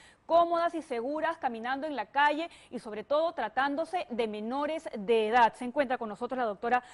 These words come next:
Lilia Portillo, ella es abogada, experta en derecho en familia, para que nos ayude a entender, porque tenemos leyes que supuestamente nos deberían proteger, pero en la práctica no es así. ¿Qué hace falta,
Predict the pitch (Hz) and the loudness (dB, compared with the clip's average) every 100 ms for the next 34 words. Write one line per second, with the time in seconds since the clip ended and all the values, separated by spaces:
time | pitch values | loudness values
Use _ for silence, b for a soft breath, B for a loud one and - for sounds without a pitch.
0 | B - 247 254 254 220 - 262 269 254 | B -4 0 2 2 -2 -4 -2 2 2
1 | 269 - 220 214 247 277 240 262 - - | 0 -6 -8 -4 0 0 0 -2 -8 -16
2 | _ 294 294 262 - 254 226 220 247 269 | _ 0 0 -4 -6 -6 -8 -8 -10 -12
3 | 247 220 247 277 B B - 277 285 285 | -12 -8 -6 -6 B B -4 -4 -4 -6
4 | 294 294 392 415 339 320 320 494 339 - | -4 -4 -2 -2 -2 -4 -4 -4 -4 -8
5 | B B B 294 285 302 339 392 311 277 | B B B -2 -2 -2 0 0 -2 4
6 | 269 233 208 269 - _ _ _ _ _ | 4 4 0 -6 -10 _ _ _ _ _
7 | _ - 233 - 285 302 294 302 285 247 | _ -16 -10 -6 -4 -4 -6 -6 -8 -8
8 | 208 240 277 269 262 277 311 302 370 _ | -6 -6 -4 -4 -4 -2 0 0 -2 _
9 | 277 269 269 254 277 269 302 320 - 247 | -2 0 0 -2 -4 -6 -6 -8 -6 -10
10 | 285 311 - 381 - _ _ 415 392 320 | -8 -10 -10 -12 -14 _ _ -8 -8 -4
11 | 254 190 170 | -4 -4 -10